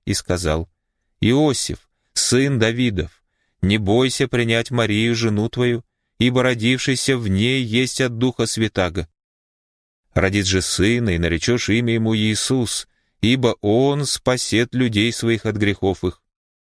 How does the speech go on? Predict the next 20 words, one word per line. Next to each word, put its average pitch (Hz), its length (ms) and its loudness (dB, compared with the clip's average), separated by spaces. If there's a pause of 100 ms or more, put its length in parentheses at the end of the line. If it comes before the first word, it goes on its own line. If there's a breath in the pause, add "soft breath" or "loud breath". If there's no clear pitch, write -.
(540)
А 82 140 0
все 151 380 0
сие 156 260 -2
произошло, 139 580 0
да 107 140 0
сбудется 90 420 -2
реченное 92 580 0
Господом 90 600 -2
через 85 400 -2
пророка, 90 680 -2
который 113 420 -2
говорил: 80 800 0 (840)
Се - 340 0
дева 92 500 0
во 127 140 -2
чреве 117 400 -2
примет 98 480 -2
и 90 40 0
родит 87 300 0
сына, 92 440 -2